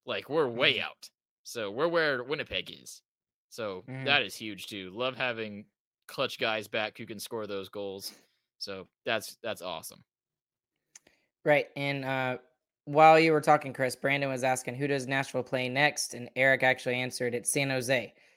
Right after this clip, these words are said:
Speaker 2: So that's not a give me game. San Jose is still a, a, a competitive team. So that, that's not a game that Nashville can just, you know, say they're gonna take. But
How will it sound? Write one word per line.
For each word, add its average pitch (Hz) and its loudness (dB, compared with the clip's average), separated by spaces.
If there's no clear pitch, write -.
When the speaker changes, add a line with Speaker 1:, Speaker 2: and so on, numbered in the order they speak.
Speaker 2:
So 139 -2
that's 156 4
not 240 6
a 226 6
give 208 8
me 208 4
game. 127 0
San 160 -2
Jose 170 4
is 170 0
still 160 6
a, 139 2
a, 131 -2
a 139 0
competitive 147 0
team. 123 -6
So 123 -6
that, 120 -6
that's 135 -2
not 151 2
a 147 2
game 143 -2
that 131 2
Nashville 131 -2
can 123 -6
just, 120 -4
you 127 -4
know, 123 0
say 135 8
they're 131 10
gonna 127 6
take. - 2
But 151 10